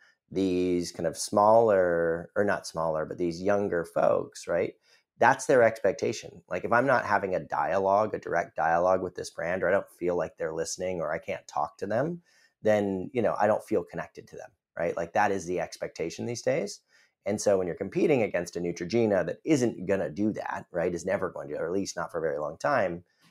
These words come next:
you can create some pretty significant strategic advantages as a, as a company. Um,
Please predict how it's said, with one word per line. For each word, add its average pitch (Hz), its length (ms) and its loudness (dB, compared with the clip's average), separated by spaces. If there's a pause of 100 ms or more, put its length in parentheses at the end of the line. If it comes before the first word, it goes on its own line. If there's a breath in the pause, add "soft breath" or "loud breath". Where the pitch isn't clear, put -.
you 98 100 -6
can 107 120 0
create 117 240 4
some 92 120 -6
pretty 101 200 0
significant 87 920 -8 (100)
strategic 123 560 -8
advantages - 520 -14
as 76 180 -10
a, - 340 -8
as 82 120 -8
a - 40 -16
company. - 440 -14 (280)
Um, 80 480 -6